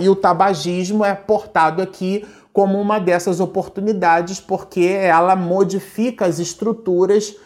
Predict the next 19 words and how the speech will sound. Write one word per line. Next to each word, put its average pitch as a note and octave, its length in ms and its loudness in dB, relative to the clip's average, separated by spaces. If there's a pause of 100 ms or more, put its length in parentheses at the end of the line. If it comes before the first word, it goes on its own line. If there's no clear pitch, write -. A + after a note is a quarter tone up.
(180)
do G#3+ 200 2
perispírito, G3 1200 -4
além G3+ 380 2
de, F3+ 100 0
no A3+ 140 2
campo F#3+ 460 -4
mental, G3 1000 0
produzir A3 720 2
uma G#3+ 220 0
ligação A#3 840 0
tenaz G#3 720 -4
com G#3+ 220 -4
espíritos F#3 640 -8
que A3 160 -6
vibram F3 520 -2 (120)
nessa D#3 360 -4
faixa C#3+ 340 -4
de C#3+ 100 -10
frequência. C3 720 -4